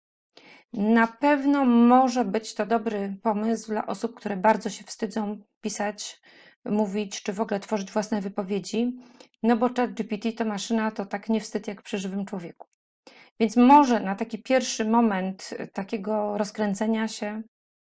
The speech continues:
okej. Natomiast nie używałabym go tak. Tam, gdzie naprawdę liczy się poprawność,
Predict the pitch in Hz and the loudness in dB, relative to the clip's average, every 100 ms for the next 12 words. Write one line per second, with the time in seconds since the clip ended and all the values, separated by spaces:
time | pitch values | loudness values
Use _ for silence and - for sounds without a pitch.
0 | _ 202 214 - 160 151 - _ _ _ | _ 0 0 -2 -8 -8 -14 _ _ _
1 | - - - - _ _ _ _ _ 202 | -20 -20 -20 -20 _ _ _ _ _ -2
2 | 202 302 359 359 - - - - 226 247 | 0 0 2 2 0 -12 -14 -2 4 8
3 | 254 254 269 285 285 - 240 226 240 233 | 8 6 4 2 2 -2 0 2 4 4
4 | 220 190 202 190 190 - - - - _ | 2 0 -4 -4 -6 -10 -14 -18 -20 _
5 | _ 277 294 285 - 220 202 196 254 233 | _ 0 2 2 2 0 -2 2 2 4
6 | 220 208 208 - - - 185 175 170 226 | 0 0 -6 -6 -10 -8 -8 -8 -10 -10
7 | - - | -12 -18